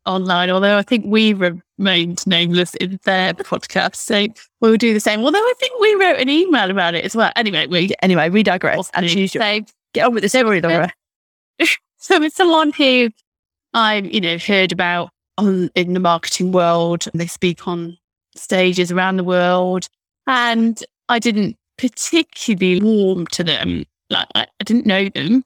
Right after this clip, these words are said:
Speaker 1: but from what I'd seen, and I'd seen them speak on the stage, and I'd seen their kind of content on social, I didn't particularly warm to them, would be the nice thing to say. Anyway, so I dropped this person a message, and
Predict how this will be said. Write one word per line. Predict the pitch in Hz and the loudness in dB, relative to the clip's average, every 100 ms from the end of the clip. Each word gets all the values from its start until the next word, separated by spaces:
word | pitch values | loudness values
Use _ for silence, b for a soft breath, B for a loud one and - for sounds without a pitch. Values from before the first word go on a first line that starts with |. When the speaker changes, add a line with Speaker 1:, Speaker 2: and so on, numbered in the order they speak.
| - | -2
Speaker 1:
but | 185 170 - | -4 -4 -8
from | - 196 202 | -2 0 0
what | 196 | 0
I'd | 190 185 196 | 0 -2 -4
seen, | - - 220 180 180 208 | -12 -4 -2 -2 -2 0
and | 226 175 | 0 0
I'd | 170 | -4
seen | - 214 202 | -2 -2 -2
them | 185 180 | -4 -6
speak | - 170 - | -6 -6 -4
on | 180 170 | -6 -6
the | 170 | -10
stage, | - 170 170 170 151 180 | -4 0 2 2 0 -6
and | 170 170 165 170 | -4 -4 -6 -6
I'd | - - | -8 -6
seen | - 180 | -4 0
their | 165 | 0
kind | 160 - | -2 -6
of | 160 | -10
content | - 175 - - | -8 -8 -6 -8
on | - | -8
social, | - 170 - - | -8 -8 -8 -6
I | |
didn't | 170 175 165 | -2 -2 -4
particularly | - 170 - 170 | -8 -10 -6 -6
warm | 170 165 160 | -4 -6 -8
to | - | -8
them, | - 185 175 - B B _ _ _ - | -6 -6 -8 -16 B B _ _ _ -8
would | 196 - | -6 -4
be | 190 | -2
the | 175 | 0
nice | 170 156 - | 0 -2 -4
thing | 165 | -6
to | 170 | -6
say. | - 160 175 - | -8 -10 -8 -2
Anyway, | 240 175 | 0 0
so | 175 254 | 0 0
I | |
dropped | 220 359 - | 2 0 0
this | 427 | -6
person | - 214 196 208 | -2 -4 -2 -4
a | |
message, | 196 196 - - 160 - | -4 -6 -8 -6 -6 -6
and | - 208 | -4 -2